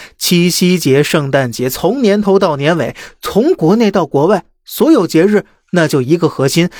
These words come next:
让男人为女人花钱。他们说呀，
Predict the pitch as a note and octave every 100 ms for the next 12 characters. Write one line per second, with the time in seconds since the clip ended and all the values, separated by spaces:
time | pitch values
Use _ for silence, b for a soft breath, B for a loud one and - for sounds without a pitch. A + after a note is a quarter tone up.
0 | B B D3 D3 B2 A#2 C#3+ E4 A3+ -
1 | _ _ - D3+ D3+ B2 B2 A#2+ C3 C#3
2 | C3+ D3 - _ _ _ _ _ _ _
3 | - C3 B2+ C3 -